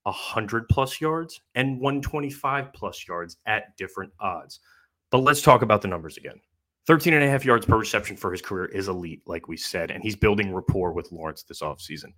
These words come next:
Ridley hit this line in twenty-one of thirty-five starts. That's sixty percent for his career as a starter. And we're gonna have some fun laddering these.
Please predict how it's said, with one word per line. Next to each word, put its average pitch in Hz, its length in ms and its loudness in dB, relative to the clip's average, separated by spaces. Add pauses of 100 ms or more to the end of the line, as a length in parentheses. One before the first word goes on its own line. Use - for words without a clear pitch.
(420)
Ridley 143 340 8
hit 147 300 0
this 139 240 6
line 98 400 4
in 98 160 -4
twenty-one 131 800 2
of - 100 -4
thirty-five 101 720 0
starts. - 300 -4
That's - 180 0
sixty - 380 -4
percent 131 400 2
for 120 100 2
his 98 120 4
career 95 340 0
as 82 100 -4
a 80 60 -12
starter. - 420 -10 (340)
And 101 120 -6
we're 156 100 10
gonna 156 200 8
have 127 140 2
some 87 140 -4
fun 98 280 2
laddering 80 360 -4
these. - 220 -20